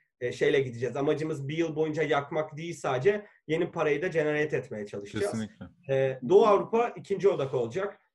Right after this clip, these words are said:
Speaker 1: Hemen sonrası ve Nordik ülkeler olabilir. Finlandiya ve Slovenya gibi ülkelerden böyle
Speaker 2: Orada çok
Speaker 1: franchise
Speaker 2: muymuş
Speaker 1: fikri
Speaker 2: elektrikli araçlar?
Speaker 1: Çok, çok ilginç. Şöyle, Türkiye hariç, yani Türkiye gibi bazı ülkeler hariç bütün ülkeler kararlar aldı.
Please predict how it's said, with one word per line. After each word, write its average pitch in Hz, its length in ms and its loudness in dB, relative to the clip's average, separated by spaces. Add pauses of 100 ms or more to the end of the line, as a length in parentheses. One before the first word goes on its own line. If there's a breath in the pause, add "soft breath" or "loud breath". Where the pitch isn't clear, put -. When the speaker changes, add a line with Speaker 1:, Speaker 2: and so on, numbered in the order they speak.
Speaker 1:
Hemen 170 240 0
sonrası 151 420 -2
ve 170 120 4
Nordik 175 360 2
ülkeler 156 380 2
olabilir. 127 420 0
Finlandiya 151 560 0
ve 156 80 4
Slovenya 151 440 0
gibi 143 300 -4
ülkelerden 147 580 0 (300 soft breath)
böyle 151 120 8
Speaker 2:
Orada 180 220 6
çok - 20 6
Speaker 1:
franchise 196 220 6
Speaker 2:
muymuş 277 220 4
Speaker 1:
fikri 143 180 4
Speaker 2:
elektrikli 113 520 2
araçlar? 98 460 -4 (420)
Speaker 1:
Çok, - 320 -2
çok 220 220 4
ilginç. 226 260 -2
Şöyle, 220 560 4
Türkiye 220 320 0
hariç, 180 480 2
yani 139 200 0
Türkiye 170 280 -2
gibi 160 220 -6
bazı 147 280 0
ülkeler 170 340 -2
hariç - 420 -2
bütün 190 240 -4
ülkeler 202 440 4
kararlar 156 420 2
aldı. 127 460 -2